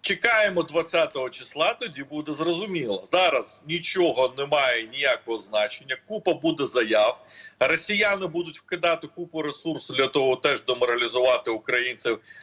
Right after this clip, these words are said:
і встановити якийсь порядок денний. Те, що Україна чогось повинна вда-, віддавати, я в це не вірю.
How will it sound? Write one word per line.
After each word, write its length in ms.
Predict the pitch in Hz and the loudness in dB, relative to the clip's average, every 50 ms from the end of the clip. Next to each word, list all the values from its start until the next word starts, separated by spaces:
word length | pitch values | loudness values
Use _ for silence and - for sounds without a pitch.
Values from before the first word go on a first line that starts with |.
| - _ _ _ | -20 _ _ _
і 180 | - 139 151 151 - - - | -2 0 0 0 -2 -6 -10
встановити 840 | - - - - - - - 175 170 175 175 175 190 175 170 160 | -10 -8 -6 -6 -6 -2 0 0 0 2 2 2 2 2 2 0
якийсь 260 | 151 135 - 147 135 - | -2 -2 -4 -4 -6 -2
порядок 460 | - 151 143 139 131 127 110 120 110 98 - - | -2 0 2 4 4 4 2 0 -4 -6 -4 0
денний. 540 | 135 127 120 113 107 113 131 147 160 156 - _ _ - - _ _ _ | 2 2 2 0 -2 -2 -2 -2 -2 -4 -8 _ _ -20 -20 _ _ _
Те, 140 | - 156 151 | 0 0 0
що 200 | - - 160 147 | 2 2 0 0
Україна 500 | 135 - - 147 151 147 147 143 143 135 | 0 0 0 0 2 2 0 0 -2 -2
чогось 380 | - - 139 120 139 143 127 | 0 0 0 2 2 0 0
повинна 460 | - - 139 127 120 135 131 123 123 120 | 0 0 -2 0 2 0 0 0 -2 -2
вда-, 380 | 107 101 113 127 131 120 107 117 120 117 110 104 | 0 2 4 4 4 4 4 2 0 0 -2 -4
віддавати, 640 | 127 131 104 101 143 131 131 135 127 123 120 - 127 | -4 -4 0 2 2 4 6 4 4 4 2 0 -2
я 160 | 120 151 160 | 0 2 0
в 40 | 147 | 0
це 180 | - - 143 135 127 | -2 -4 -6 -6 -6
не 60 | 127 | -8
вірю. 480 | 120 104 110 110 107 104 110 123 147 | -12 -14 -16 -18 -18 -14 -14 -14 -14